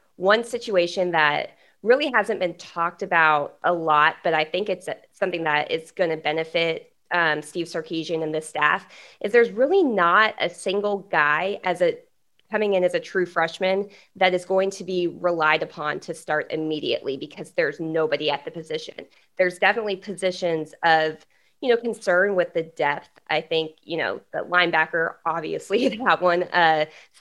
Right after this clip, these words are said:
safety is probably another one to kind of, there's not really a proven guy, but the majority of the positions, there are very capable, talented players there. So it's always, you know, I know some players wanna come in and start right away. I totally get that.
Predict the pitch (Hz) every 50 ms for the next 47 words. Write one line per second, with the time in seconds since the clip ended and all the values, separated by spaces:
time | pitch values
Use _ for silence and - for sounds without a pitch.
0 | _ _ 196 180 180 175 175 165 165 160 165 - - 185 170 165 160 165 160 156
1 | 160 156 156 165 165 160 160 156 160 160 165 156 165 160 175 160 160 156 156 170
2 | 165 160 160 170 160 - - 160 156 151 156 - - 190 190 185 185 175 170 170
3 | 160 165 160 165 160 - - - - - _ 190 190 180 - 180 214 254 320 226
4 | 180 160 175 165 160 156 156 - - 165 175 180 180 - 190 175 170 - 156 -
5 | - _ _ _ _ _ 190 185 190 180 190 - - 175 180 190 185 170 165 156
6 | 160 - 160 165 180 180 180 190 185 180 180 - 196 175 180 - 180 175 175 156
7 | 170 170 - - 175 165 165 165 156 - 147 - - - 170 180 208 185 175 170
8 | - 170 165 165 160 156 - - - - - _ _ _ - 190 180 180 180 -
9 | - 196 208 220 220 220 202 190 180 - - - _ _ _ _ 190 196 185 175
10 | 151 135 165 180 185 175 175 - 208 190 190 185 185 - 180 175 175 175 170 175
11 | 180 175 170 165 165 - 185 160 165 175 180 175 165 160 156 - - 170 160 151
12 | - 160 156 156 156 165 202 185 165 156 156 - - - 240 220 190 175 170 160
13 | 151 147 190 175 180 - 147 - - -